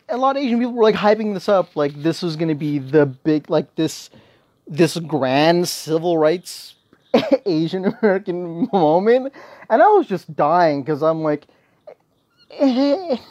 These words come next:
it's not really, it's not our Wakanda. It's, it's our Hitch, you know, that Will Smith movie. It's a, that was a cool rom-com. It's our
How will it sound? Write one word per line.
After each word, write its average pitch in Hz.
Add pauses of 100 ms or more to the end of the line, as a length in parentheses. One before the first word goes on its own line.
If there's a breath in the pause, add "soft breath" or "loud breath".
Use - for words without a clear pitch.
(560 loud breath)
it's 277
not 320
really, 170 (1300 soft breath)
it's -
not 220
our 196
Wakanda. 117
It's, - (340)
it's 165
our 147 (640)
Hitch, 226 (1000)
you 165
know, 156
that 151
Will 175
Smith 175
movie. 208
It's 208
a, - (380 loud breath)
that 135
was 226
a 240
cool 190
rom-com. 165 (560 soft breath)
It's 170
our 160